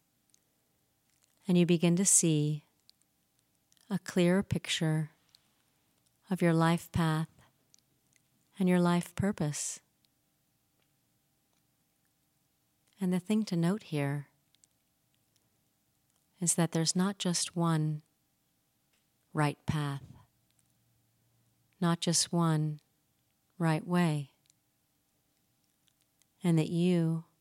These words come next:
are exactly where you should be right now, and that these questions you have are the exact right questions for this exact right time.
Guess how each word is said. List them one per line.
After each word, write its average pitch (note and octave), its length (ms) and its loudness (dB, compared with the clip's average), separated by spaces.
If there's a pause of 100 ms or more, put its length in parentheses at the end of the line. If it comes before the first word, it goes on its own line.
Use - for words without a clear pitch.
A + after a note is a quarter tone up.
(1160)
are E3 120 0
exactly E3 520 -2
where D#3+ 140 0
you D#3 160 0
should F#3+ 300 -2
be D3+ 140 0
right C#3+ 280 -4
now, D3 440 -2 (2750)
and F3 100 4
that E3 100 0
these D#3+ 200 -2
questions D#3 720 0
you D3+ 80 -2
have C#3+ 420 -2 (1600)
are E3 120 0
the D#3+ 100 2
exact E3 480 0
right D#3 220 0
questions D3+ 800 -2 (840)
for - 140 -2
this D#3 240 4
exact D#3+ 500 0
right D3+ 260 0
time. D3+ 540 -2